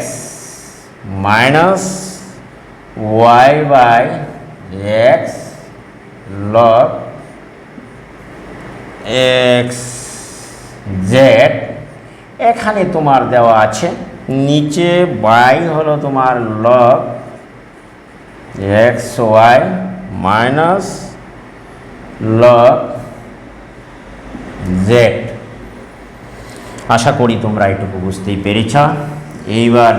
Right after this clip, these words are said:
দেখো যে আমরা লিখি যদি log ওয়াইয়ের মান থ্রি, এর উপরে পাওয়ার থ্রি, রোডের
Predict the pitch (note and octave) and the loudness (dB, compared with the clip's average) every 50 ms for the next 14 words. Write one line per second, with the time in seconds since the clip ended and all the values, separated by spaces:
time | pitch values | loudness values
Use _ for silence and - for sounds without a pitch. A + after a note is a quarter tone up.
0 | F2+ A2 A2 - - B2+ D3 D3+ D#3 D#3+ D#3+ D#3+ D3 D3 - - - - - - | -2 -4 -4 -4 -2 0 2 2 2 2 0 -2 -6 -8 -10 -10 -12 -14 -16 -18
1 | - - - - - - A#2 G#2+ A2 A2+ A2+ A2+ A#2+ B2 A2+ A#2+ B2+ B2 B2 B2 | -20 -20 -20 -20 -16 -12 -8 -6 -2 0 0 2 2 2 2 2 2 2 2 4
2 | A#2+ A2+ A2+ A#2+ C3 C3 - - - - - - F#2+ F#2 F#2 F#2 G2 G#2 A2+ A#2 | 4 4 4 2 0 -2 -6 -8 -12 -14 -12 -12 -10 -8 -6 -6 -4 -2 -2 -2
3 | A#2 A2+ G#2+ A#2+ C#3+ C3 B2 B2+ A#2 G#2+ A2 A2 G#2+ G#2+ G#2+ A2+ A#2+ B2 A#2 A#2+ | -2 -4 -6 -6 -6 -6 -4 -4 -4 -4 -4 -4 -4 -2 0 2 4 4 6 4
4 | C3+ - - - - - - - - - - - - - - - - - - - | 4 2 0 -6 -8 -10 -14 -16 -18 -20 -20 -20 -20 -20 -20 -20 -20 -20 -16 -8
5 | - A#2+ A#2+ B2 B2+ C3 C3+ C#3 C#3 C#3+ D3 C#3+ C#3 C3+ C3+ C3+ C#3 C#3+ D3 C#3+ | -4 0 4 4 6 6 6 4 4 2 2 2 2 2 4 4 2 2 -2 -6
6 | - - - - B2 A#2+ A#2 A#2+ B2 A#2+ B2 B2 - - - A#2+ G#2+ A2 A#2+ B2+ | -8 -10 -8 -4 -2 -2 0 0 0 0 -2 -4 -6 -8 -10 -8 -4 -2 0 0
7 | C3+ C3+ C3 C#3 C#3+ C#3+ C#3+ D3 D3 D3 C3 A#2+ A#2+ B2 B2 B2 B2 A#2+ - A#2 | 0 -2 -4 -4 -4 -4 -4 -4 -2 0 2 4 4 6 4 4 2 0 -2 -4
8 | A#2+ A2+ A2+ A#2 C3+ D3 - C3+ - - - - - - - - - - - - | -4 -4 -4 -4 -4 -6 -8 -10 -12 -14 -18 -18 -20 -20 -20 -20 -20 -20 -20 -14
9 | - G#2 G2+ G#2+ A#2 B2 C3 C#3 C#3 C3+ | -10 -4 -2 0 2 2 4 4 4 2